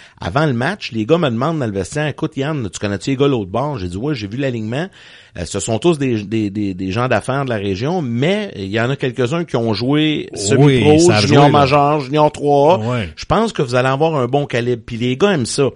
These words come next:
Speaker 1: Les, les anciens, des fois, les, les gars me racontaient, tu sais, on a joué un match la semaine passée contre, euh, la Ligue de garage de, de, je me souviens plus de la ville,
Speaker 2: Ouais,
Speaker 1: là.
Speaker 2: ouais.
Speaker 1: Il dit, il y avait de la misère à avancer pour se faire une
Speaker 2: Ouais.
Speaker 1: passe. Eux,
Speaker 2: Ouais.
Speaker 1: c'est plate
Speaker 2: Non,
Speaker 1: pour
Speaker 2: c'est
Speaker 1: eux.
Speaker 2: pas drôle.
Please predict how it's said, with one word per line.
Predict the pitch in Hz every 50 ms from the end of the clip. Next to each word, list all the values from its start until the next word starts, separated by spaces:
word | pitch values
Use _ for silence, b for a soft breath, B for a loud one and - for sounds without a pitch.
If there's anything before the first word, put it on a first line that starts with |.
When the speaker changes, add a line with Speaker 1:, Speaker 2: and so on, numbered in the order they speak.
| B B B B B B B
Speaker 1:
Les, | 110 110 110 110
les | 107 117 117 110 104
anciens, | 127 123 120 113 - 190 196
des | 175 131
fois, | 110 - 156 170 151 123 - 67 107
les, | 110 120 127 123 113
les | 107 104 101
gars | 104 131
me | 139
racontaient, | 117 110 95 - 107 101 95 - 143 135
tu | - -
sais, |
on | 127 123 113
a | 104
joué | 98 110 117 113
un | 110
match | 101 107 117 127 - -
la | 110 95 95
semaine | 87 - 107 101 98
passée | - 107 101 92 87 - - 147 135
contre, | - 110 107 98 - - 98
euh, | 90 87 82 B B B B B B -
la | 85 87 90
Ligue | 95 117 127 123
de | 110 110
garage | 98 90 101 95 98 101 117 127 131 131 123 113 95
de, | 95 95 90 87 87 82
de, | 80 85 85 85 82 80 80 80
je | 78 80
me | 92 95
souviens | 85 - - 98 92
plus | - -
de | 135 135
la | 107 90
ville, | 85 107 127 139
Speaker 2:
Ouais, | 95 92
Speaker 1:
là. | 92 87
Speaker 2:
ouais. | 78 76 B B B B B -
Speaker 1:
Il | 90 87
dit, | 82 92
il |
y | 98
avait | 95 101 101
de |
la | 101 101
misère | 101 101 123 131 120 117
à | 107
avancer | 98 101 98 95 90 - 143
pour | 131 117 95
se | 98
faire | - 98 98 101
une | 95 82
Speaker 2:
Ouais. | 80
Speaker 1:
passe. | 113 123 139 139 - - _ _ -
Eux, | 143 139 147 139 127
Speaker 2:
Ouais. | - - -
Speaker 1:
c'est | - - - - - - 104
plate | - - 127 123 -
Speaker 2:
Non, | 95 92 101
Speaker 1:
pour | 98 113 143
Speaker 2:
c'est |
Speaker 1:
eux. | 135
Speaker 2:
pas | - 90
drôle. | 82 78